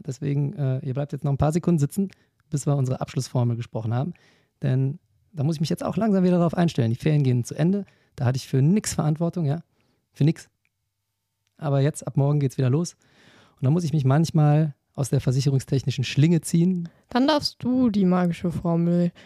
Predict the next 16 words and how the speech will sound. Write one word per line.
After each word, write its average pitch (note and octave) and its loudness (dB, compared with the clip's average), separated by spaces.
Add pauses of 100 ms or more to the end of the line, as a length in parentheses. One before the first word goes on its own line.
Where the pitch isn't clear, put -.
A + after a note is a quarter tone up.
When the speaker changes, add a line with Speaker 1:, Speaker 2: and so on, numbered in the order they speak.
(140)
Speaker 2:
sprechen, - -2
weil G3+ 4
ich G3 -4
bin C#4 0
ja C#4 2
fein B3 0
raus E3 0 (180)
aktuell, E3 -2
ne? A#3+ -2 (100)
Speaker 1:
Das C#3+ -6
stimmt. A2 -6 (440)
Aber C#3+ 2
du D3 0
musst E3 0
die - -2
auch, D#3+ -2